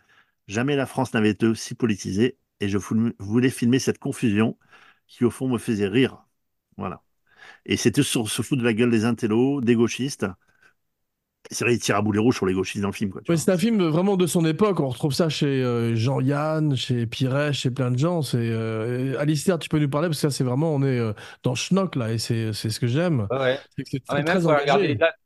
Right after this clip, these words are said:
Speaker 3: Ouais, ouais, tu parles de Jean-Yann, il faudrait regarder les dates, mais je pense qu'il sort quasiment la semaine d'avant ou la semaine d'après, Tout le monde, il est beau, tout le monde est gentil, qui est un autre succès de, de mille neuf cent soixante-douze.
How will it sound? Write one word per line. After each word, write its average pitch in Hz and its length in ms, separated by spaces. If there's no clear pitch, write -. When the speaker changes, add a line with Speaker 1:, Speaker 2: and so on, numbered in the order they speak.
Speaker 3:
Ouais, 147 220
ouais, 147 180
tu - 120
parles 135 140
de 135 100
Jean-Yann, 147 280
il - 0
faudrait 143 180
regarder 131 260
les 139 140
dates, 175 260
mais 139 80
je - 80
pense 143 180
qu'il 127 120
sort 151 280
quasiment 143 500
la 131 100
semaine 143 320
d'avant 135 300
ou 151 40
la 127 80
semaine 135 240
d'après, 131 380
Tout 135 100
le 135 60
monde, 135 160
il 127 100
est 127 60
beau, 127 180
tout 131 140
le 123 60
monde 123 100
est 120 80
gentil, 110 360
qui 123 120
est 107 140
un 120 160
autre 151 260
succès 131 420
de, 98 320
de 95 280
mille 98 160
neuf 101 140
cent 110 100
soixante-douze. 107 680